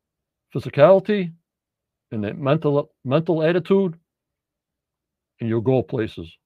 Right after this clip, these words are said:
Some people can do it. If they need help, reach out, get help, and feel better. I wanna thank you for joining Judy, me, and the rest of the crew that,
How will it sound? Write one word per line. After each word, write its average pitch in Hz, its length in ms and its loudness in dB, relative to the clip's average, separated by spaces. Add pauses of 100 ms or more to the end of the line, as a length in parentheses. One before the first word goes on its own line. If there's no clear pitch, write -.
Some 113 160 -6
people 131 300 -2
can 160 280 2
do 180 220 2
it. 196 80 -6 (1300)
If 98 180 -14
they 110 120 -2
need 113 200 -2
help, 147 280 2 (640)
reach 117 280 -6
out, 170 300 2 (640)
get 123 140 -2
help, 160 300 2 (500)
and 143 140 -4
feel 151 220 2
better. 120 360 2 (1040)
I 107 40 -8
wanna 107 160 -4
thank 143 280 -2
you 151 80 -2
for 131 140 -6
joining 165 500 0 (540)
Judy, 139 520 -4 (1500)
me, 160 400 -2 (840)
and 107 80 -10
the 98 80 -6
rest 147 280 -2
of 139 80 -4
the 131 60 -4
crew 160 340 0
that, 123 180 -2